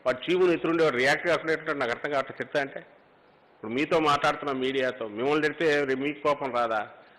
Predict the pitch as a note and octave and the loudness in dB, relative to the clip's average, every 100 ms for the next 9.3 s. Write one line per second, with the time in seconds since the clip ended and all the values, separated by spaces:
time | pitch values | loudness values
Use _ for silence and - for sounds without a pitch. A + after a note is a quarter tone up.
0 | - F#2 A#2 C3 C3 C3 C3+ C3 - E3 | -8 -4 -2 -4 -2 -2 0 -2 0 0
1 | E3 D#3 C3 C3+ C#3 - A2 A2 G#2+ G#2+ | 2 2 2 4 2 0 -4 -4 -8 -12
2 | - - _ _ _ _ _ _ _ A#2 | -20 -20 _ _ _ _ _ _ _ -2
3 | D3 D#3 E3 D#3+ D3 D#3+ D#3+ C#3+ D3 D3 | 0 2 2 0 -2 0 2 4 2 2
4 | C#3 B2 - A#2 A2 A2+ - - _ A#2 | 2 0 -4 -6 -8 -10 -14 -20 _ -4
5 | B2+ C3+ E3 F3 E3 D#3+ E3+ D3+ F3 E3+ | -2 0 0 0 0 2 2 2 2 0
6 | - D3 E3+ D#3+ - F3 D#3 F3 D3 C#3 | -2 -2 2 2 0 -2 0 0 0 0
7 | C3 C3 C3 B2 A#2+ G2+ - - _ _ | -2 -2 -6 -4 -6 -6 -12 -20 _ _
8 | _ _ _ _ _ _ _ _ _ B2+ | _ _ _ _ _ _ _ _ _ 0
9 | D#3+ F#3 F3+ | 2 4 4